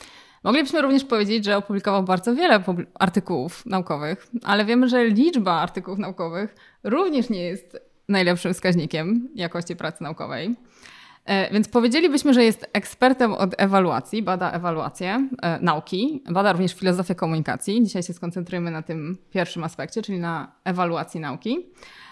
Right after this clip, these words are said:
E, i mamy nadzieję, że na koniec powie nam, jak powinniśmy go właściwie przedstawić, żeby ten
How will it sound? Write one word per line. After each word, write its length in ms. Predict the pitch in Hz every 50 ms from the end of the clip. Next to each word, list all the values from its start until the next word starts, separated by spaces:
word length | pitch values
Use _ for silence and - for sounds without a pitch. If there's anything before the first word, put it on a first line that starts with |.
| - -
E, 220 | - 185 185 185 175
i 80 | -
mamy 160 | 202 226 247 240
nadzieję, 260 | 233 226 185 185 175
że 60 | 226
na 120 | 233 208
koniec 480 | 214 - - 214 220 226 226 220 214 -
powie 280 | - - 220 220 233 220
nam, 220 | 208 208 214 202
jak 200 | 202 208 208 -
powinniśmy 380 | - 214 208 214 214 202 - 214
go 100 | 190 196
właściwie 520 | 190 214 220 - - - 294 294 269 202
przedstawić, 840 | 180 - 196 180 - - - 151 147 143 156 127 208 226 - - - -
żeby 380 | 214 180 220 180 175 185 196
ten 300 | 185 - 180 175 180 -